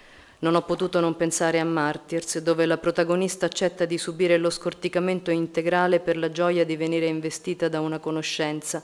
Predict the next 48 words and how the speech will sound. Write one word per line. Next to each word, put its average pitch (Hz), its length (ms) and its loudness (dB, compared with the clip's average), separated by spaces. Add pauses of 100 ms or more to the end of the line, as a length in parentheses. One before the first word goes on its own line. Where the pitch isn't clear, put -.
(340)
che 185 80 0
immaginiamo 180 680 2
simile 170 520 0
alla 165 160 0
luce 156 340 -4
di 160 80 -6
un 160 160 -4
Dio. 143 300 -4 (920)
Quando 175 320 2
il 165 140 4
dolore 170 420 4
supera 160 460 2
la 151 100 0
soglia 160 380 0
del 151 180 -2
dolore 160 420 6
non 156 200 2
si - 160 -4
può 160 240 0
che 165 160 -12
conoscere, 156 640 -4 (180)
si - 200 -4
ha - 20 -2
solo 165 300 -2
il 165 80 -2
bene, 151 560 -2
non 156 220 -4
si - 140 -6
ha 151 60 -2
male 151 320 -2
più. 143 260 -6 (1400)
Mi 170 120 -2
permetto 196 440 8
di 185 140 4
aggiungere 180 520 4
il 165 100 4
fare 170 340 2
poesia 156 720 -2
all'elenco 156 580 -2
delle 151 280 0
probabilità 160 680 2
di 160 120 -2
vicinanza 160 600 -2
dei 151 220 -2
vivi 156 340 -2
con 147 180 -4
i 147 60 0
morti, 156 500 -2